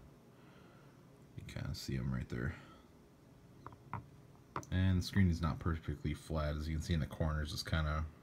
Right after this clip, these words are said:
raised up a little bit. All right, let's get it booted up.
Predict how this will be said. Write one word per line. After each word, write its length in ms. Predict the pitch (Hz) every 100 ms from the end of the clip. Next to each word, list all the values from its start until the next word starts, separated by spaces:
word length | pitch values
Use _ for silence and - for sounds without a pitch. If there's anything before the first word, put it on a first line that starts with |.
| - - - - - -
raised 340 | 82 80 73
up 180 | 76 -
a 40 |
little 180 | 80 78
bit. 220 | 80 71
All 540 | - - - - - 90 90
right, 120 | -
let's 160 | -
get 140 | - 95
it 80 | 87
booted 240 | 90 90
up. 180 | 101